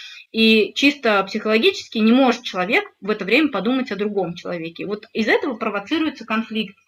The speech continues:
А мы здесь выступаем таким буфером, потому что мы участвуем в этой коммуникации, ну, мы этого волонтера направили, мы с этой клиникой договорились, и вот в этом тяжелом случае всегда вступаем мы,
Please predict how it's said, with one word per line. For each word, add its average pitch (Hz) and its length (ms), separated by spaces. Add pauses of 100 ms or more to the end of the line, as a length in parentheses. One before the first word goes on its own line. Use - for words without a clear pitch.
(380)
А 185 240
мы 262 220
здесь 277 180
выступаем 240 500
таким 208 260
буфером, 277 440
потому 214 200
что - 140
мы 240 140
участвуем 208 480
в - 20
этой 190 160
коммуникации, 320 760 (220)
ну, 156 960 (340)
мы 226 160
этого 190 240
волонтера 196 360
направили, 311 580
мы 240 140
с 233 60
этой 196 160
клиникой 196 340
договорились, 185 680 (300)
и 220 240
вот 214 200
в 214 60
этом 226 360
тяжелом 208 420
случае 349 340
всегда 214 320
вступаем 185 500
мы, 277 180